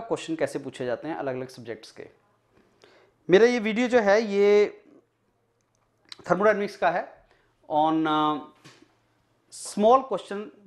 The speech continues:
based upon Clausius inequality। क्वेश्चन ये Clausius inequality,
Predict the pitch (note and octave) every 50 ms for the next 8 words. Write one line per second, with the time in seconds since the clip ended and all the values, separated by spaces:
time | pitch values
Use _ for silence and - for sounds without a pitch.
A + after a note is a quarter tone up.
0 | D3+ C#3 E3 - E3 - F#3+ E3 E3+ D#3+ D#3+ D#3+ E3 E3 - - _ _ _ _
1 | _ _ _ _ _ _ - F3 F3 E3+ - - F3 - - D3 C#3 C3 A#2 -
2 | A2+ G#2+ G#2 - - - _ _ _ _ _ _ _ _ _ _ _ _ _ _
3 | _ _ - A#3 A#3+ - D#4 C#4+ D4 C#4+ C#4+ C#4+ C#4+ - - G#3+ G3+ G3+ A3 A3
4 | G#3+ - - C#4+ D#4 - - C#4 A#3+ A3+ A3+ G#3 - G#3 G3 F#3 F3+ E3+ - F3
5 | D3+ D3+ F#3+ B3 C#4+ -